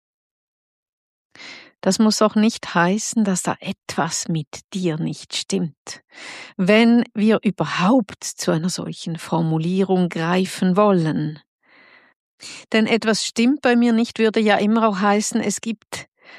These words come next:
ein richtig und ein falsch, es gibt ein normal und ein nicht normal. Und darin möchte ich dich ganz vorab schon mal bestärken,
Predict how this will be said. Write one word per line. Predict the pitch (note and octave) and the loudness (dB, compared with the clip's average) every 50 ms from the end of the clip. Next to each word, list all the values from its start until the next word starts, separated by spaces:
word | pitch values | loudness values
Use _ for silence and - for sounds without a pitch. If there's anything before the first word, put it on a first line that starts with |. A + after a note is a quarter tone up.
| - _ _ - | -20 _ _ -2
ein | - G#3+ A3 G#3+ G#3 | 0 2 4 4 4
richtig | G3 B3 D4+ - - - - - D#4 C4 - | 4 2 0 0 -4 -12 -4 -4 -4 -2 0
und | - A3+ G#3 G3 | 0 0 2 2
ein | G#3+ G3 F3+ | 2 2 2
falsch, | E3+ - - - F3 E3+ F3+ A3+ C4+ D4+ - - | 0 0 0 0 0 2 2 0 -2 -2 -2 -4
es | A3 G3 - - | -4 -4 -4 -6
gibt | - G3 - _ - - - | -10 -12 -12 _ -20 -16 -8
ein | - F#3 F3+ F3 E3+ | -4 -2 0 2 2
normal | E3+ E3 E3 D#3+ D#3 D#3 D3 D3 - - G#3 A3+ A#3 A#3 | 2 2 2 2 2 0 0 -2 -2 -2 -2 0 0 0
und | - - F#3 F3 | 2 2 2 2
ein | F3 E3+ F3 E3 | 2 0 -2 -2
nicht | F3+ F#3+ - - - - | -4 -4 -6 -8 -8 -6
normal. | - E3+ - E3 - - - - F#3 F#3+ F#3+ F#3 _ _ _ _ _ _ _ _ _ _ _ _ _ _ _ _ _ _ _ _ _ _ _ _ _ _ _ - - - - - - - - - | -6 -4 -4 -6 -6 -8 -10 -10 -10 -12 -14 -14 _ _ _ _ _ _ _ _ _ _ _ _ _ _ _ _ _ _ _ _ _ _ _ _ _ _ _ -20 -20 -18 -18 -18 -18 -18 -8 -4
Und | A#3+ A3+ G#3 - | -2 -2 2 2
darin | A#3 A3+ C4 D4 D4+ C#4 C4 | 4 4 4 4 2 2 4
möchte | B3 B3 B3+ - - C#4 | 4 2 0 0 -2 -4
ich | A#3+ - | -4 -4
dich | - B3+ A#3+ - - - _ - - - _ - | -2 -4 -4 -4 -6 -14 _ -20 -20 -20 _ -2
ganz | - B3 B3+ D4 F4+ - | 0 2 2 2 0 -2
vorab | - - D#4 B3 A3+ A#3+ C4+ - - - | 0 0 2 4 4 2 2 0 -2 -8
schon | - - B3 A#3 | -2 0 2 2
mal | A3+ A3 G#3 | 2 2 0
bestärken, | - G3 - - - F#3+ F#3 F#3+ G3+ _ - - A#3+ A#3 | 0 -2 -8 -6 -2 -2 0 0 -2 _ -6 -4 -4 -4